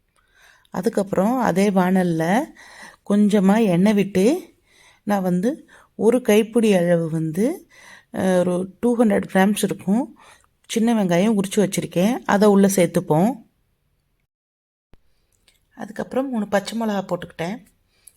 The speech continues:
இதெல்லாம் சேர்த்து நல்லா எண்ணெயிலேயே அந்த வெங்காயமும் பச்சை மிளகா எல்லாம் ஃப்ரை ஆகிற அளவு வதக்கிக்குவோம்.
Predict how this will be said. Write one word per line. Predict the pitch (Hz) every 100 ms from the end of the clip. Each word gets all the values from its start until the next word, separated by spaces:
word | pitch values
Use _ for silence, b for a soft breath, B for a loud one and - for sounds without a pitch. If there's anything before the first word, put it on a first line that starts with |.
| _
இதெல்லாம் | 180 202 208
சேர்த்து | 208 180 180 208 262 b b b b
நல்லா | 185 196 202
எண்ணெயிலேயே | 240 196 196 202 180 185 254
அந்த | 220 180
வெங்காயமும் | 165 170 180 180 170 180 226 349 _ _ _ _ _ _ _ _ _ -
பச்சை | 185 185
மிளகா | 180 180 180
எல்லாம் | 175 185
ஃப்ரை | 185 175 180
ஆகிற | 175 165 156
அளவு | 160 180 -
வதக்கிக்குவோம். | 156 170 175 165 160 147 147